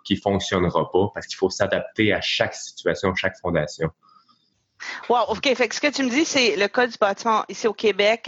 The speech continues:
Speaker 2: euh, est, est, est peut-être pas assez strict,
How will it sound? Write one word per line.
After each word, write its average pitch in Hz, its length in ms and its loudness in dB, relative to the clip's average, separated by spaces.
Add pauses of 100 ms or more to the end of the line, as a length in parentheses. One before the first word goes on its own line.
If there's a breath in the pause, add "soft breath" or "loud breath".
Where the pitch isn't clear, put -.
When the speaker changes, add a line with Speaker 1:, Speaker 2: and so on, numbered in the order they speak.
Speaker 2:
euh, 185 360 4
est, - 120 -4
est, 175 520 -6
est 180 40 0 (140)
peut-être 185 220 0
pas 196 100 2
assez 196 200 -4
strict, 196 420 -6